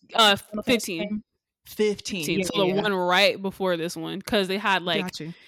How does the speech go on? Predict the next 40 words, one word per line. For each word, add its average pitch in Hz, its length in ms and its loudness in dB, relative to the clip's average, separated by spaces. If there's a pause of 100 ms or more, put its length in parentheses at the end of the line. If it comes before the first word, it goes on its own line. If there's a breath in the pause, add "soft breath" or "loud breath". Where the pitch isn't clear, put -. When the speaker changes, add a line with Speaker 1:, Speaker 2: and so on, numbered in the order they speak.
(220 loud breath)
Speaker 1:
it 202 60 0
was, 208 120 0
like, 196 140 0
four 190 260 -4
guys. 175 640 2
Main 190 300 -2
character 190 320 -4
looked 180 180 -4
kinda 185 180 -2
like 165 160 -4
Sasuke. 170 760 0
Then 190 80 -6
there 185 80 0
was 175 100 -6
a 180 80 -2
blonde 175 440 -2
one, 175 600 -4
and 190 80 -6
then 190 80 -4
there 185 100 -2
was 180 140 -4
one 233 220 4
Speaker 2:
Mm-hmm. 311 80 0
Speaker 1:
with 269 180 0
glasses, 185 320 -8
and 185 80 -8
then 180 60 -6
there 180 80 -4
was 180 140 -6
a 180 60 -8
big 175 320 -6
buff 175 280 -6
one. 180 320 -8
So 165 220 -8
they're 196 220 -6
definitely 190 320 -8
giving 180 280 -10
boy 170 180 -8
band. 160 480 -10
<laughs> - 60 -20